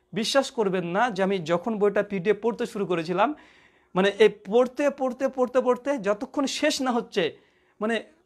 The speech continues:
ঘুমটুম সব চলে গেছে, মানে বইটা পড়তে গিয়ে ঘুমটুম চলে গেছে। মনে হচ্ছে যে আমি একটা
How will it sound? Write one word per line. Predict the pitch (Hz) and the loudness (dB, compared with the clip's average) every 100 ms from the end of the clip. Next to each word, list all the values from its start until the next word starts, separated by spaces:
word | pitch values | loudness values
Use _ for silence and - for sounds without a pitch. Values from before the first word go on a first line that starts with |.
| _ - | _ -16
ঘুমটুম | 185 151 247 247 285 | -6 -2 0 0 -2
সব | 269 269 | 0 2
চলে | 262 226 | 4 2
গেছে, | 185 180 | 2 -4
মানে | 165 170 | -4 0
বইটা | 202 208 | 0 0
পড়তে | 202 208 208 | 0 0 0
গিয়ে | 185 240 | 0 0
ঘুমটুম | 180 214 208 226 | -2 -6 -4 -4
চলে | 202 208 202 | 0 0 2
গেছে। | 202 262 233 | 0 0 0
মনে | 208 208 | 0 -2
হচ্ছে | 233 247 | -4 -4
যে | 247 | -2
আমি | 247 | -2
একটা | 233 254 | -2 -2